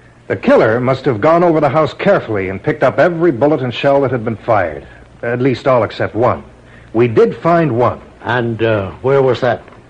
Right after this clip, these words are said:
Speaker 1: Well, it was lying in some dirty water in a dishpan. We couldn't determine how it got there, but obviously the murderer overlooked it. It was hard to see.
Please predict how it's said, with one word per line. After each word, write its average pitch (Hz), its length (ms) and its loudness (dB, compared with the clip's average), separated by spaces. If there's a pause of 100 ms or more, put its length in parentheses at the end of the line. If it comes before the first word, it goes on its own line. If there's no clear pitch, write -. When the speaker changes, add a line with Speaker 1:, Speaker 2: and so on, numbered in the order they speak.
(100)
Speaker 1:
Well, 107 120 -4
it 107 60 -4
was 95 160 -6
lying 156 380 2
in 131 160 0
some 117 240 -4
dirty 156 320 2
water 143 480 4
in 104 60 -2
a 104 80 0
dishpan. 92 640 -2 (480)
We 95 160 -10
couldn't 120 240 -2
determine 110 380 0
how 117 260 2
it 90 100 -6
got 92 260 -2
there, 131 280 0
but 98 180 -4 (540)
obviously 104 640 -2
the 98 100 -4
murderer 120 420 0
overlooked 127 440 2
it. 82 120 -8
It - 540 -20
was 107 140 -6
hard 135 200 0
to - 60 -10
see. 85 320 -8